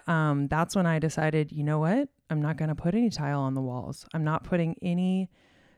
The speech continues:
there's not gonna, in the main house, there is no tile on the vertical." So, um, no, no, all of our baths and showers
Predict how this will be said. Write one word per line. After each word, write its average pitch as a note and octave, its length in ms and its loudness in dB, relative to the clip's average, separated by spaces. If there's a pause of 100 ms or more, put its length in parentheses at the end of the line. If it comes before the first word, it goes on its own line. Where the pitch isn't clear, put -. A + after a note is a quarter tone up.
there's E3+ 180 4
not F3+ 220 2
gonna, F3+ 240 2 (120)
in F#3 200 2
the G#3+ 80 4
main G3+ 260 4
house, E3 460 -2
there D#3+ 260 2
is D3+ 220 -2
no F3 200 2
tile D#3 440 0
on C#3+ 160 0
the C3+ 80 0
vertical." B2+ 560 -6
So, C#3 580 2
um, C3 500 -2 (1000)
no, D#3+ 360 4
no, E3 300 0
all F3 240 4
of F#3 100 2
our D#3 680 2
baths F#3 420 -2
and D#3 180 -2
showers E3 640 2